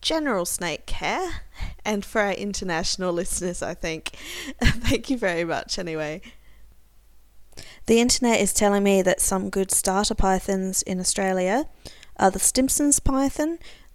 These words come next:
the carpet python, the southwest carpet python, the children's python,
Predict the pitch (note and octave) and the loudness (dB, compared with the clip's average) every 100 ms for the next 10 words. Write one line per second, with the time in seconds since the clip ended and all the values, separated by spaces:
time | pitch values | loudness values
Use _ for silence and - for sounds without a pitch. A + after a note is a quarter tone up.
0 | - - - G3 F#3+ F#3+ - _ - A#3+ | -20 -16 2 4 4 0 -4 _ 0 4
1 | - C4+ - A#3+ B3 - - - - - | 4 6 8 6 4 0 -12 -14 -20 -20
2 | _ _ - - - - G#3 - B3+ B3+ | _ _ -20 -20 -16 -4 0 4 6 6
3 | A#3 A3 - G#3 G#3+ - - G#3+ A3 - | 6 4 0 -4 -2 0 0 2 0 0
4 | C4+ C4+ G3+ - A#3 C4 C4+ - G3 F#3 | -2 0 0 6 6 6 0 2 2 4
5 | - F#3 | 2 -2